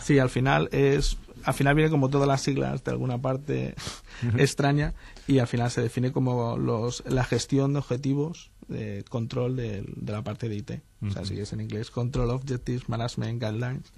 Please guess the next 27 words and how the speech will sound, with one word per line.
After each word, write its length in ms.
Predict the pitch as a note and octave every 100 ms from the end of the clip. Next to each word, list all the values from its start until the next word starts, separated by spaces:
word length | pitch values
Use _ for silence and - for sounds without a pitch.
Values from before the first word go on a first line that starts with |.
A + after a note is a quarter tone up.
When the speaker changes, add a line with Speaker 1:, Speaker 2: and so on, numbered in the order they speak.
| -
Speaker 2:
Ujú. 360 | A2+ G2+ A#2+ C#3+
Speaker 1:
Entonces, 480 | C3+ A2+ A2 B2+ C3
al 80 |
final, 260 | A#2+ B2 B2+
pero 220 | - B2
básicamente 440 | B2 C3+ D3+ D3 D3+
lo 80 | D3
que 80 |
se 100 | C#3
define 480 | B2+ - C#3+ D3+ C3+
es, 240 | D3 - -
lo 120 | -
que 80 | A#2
te 80 | G2+
decía, 320 | G#2 A#2+ A2 - - -
eh, 200 | C3 A#2+
una 160 | C3+ C3
serie 220 | D3 C#3
de 80 | C3
métricas 480 | D3 C#3 B2 A#2+
e 40 | A#2+
indicadores 480 | A#2 C3 A#2+ C3+ B2
y 40 |
una 100 | C3
serie 240 | - C3
de 100 | B2
pasos 480 | B2 C#3+ - - -